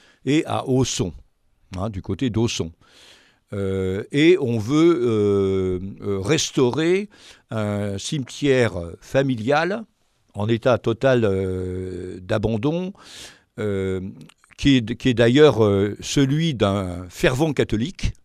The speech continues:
hein, euh, qui est le lieutenant-colonel Audifray, qui a été un ancien maire de Die en mille huit cent soixante-seize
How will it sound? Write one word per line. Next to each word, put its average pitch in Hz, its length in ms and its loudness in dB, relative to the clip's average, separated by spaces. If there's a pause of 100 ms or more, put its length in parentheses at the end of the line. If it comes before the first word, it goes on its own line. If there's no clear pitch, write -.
(220)
hein, - 180 -10 (520)
euh, 101 200 2 (100)
qui 165 280 4
est 175 40 6
le 123 140 4
lieutenant-colonel 131 920 0
Audifray, 120 920 -4 (340)
qui - 120 -4
a 107 40 2
été 143 320 0
un 107 180 -2
ancien 120 400 -2
maire 143 360 2
de 110 140 -2
Die 104 440 -10
en 95 120 -10
mille 101 180 -4
huit 107 100 -6
cent 113 160 -6
soixante-seize 147 880 -6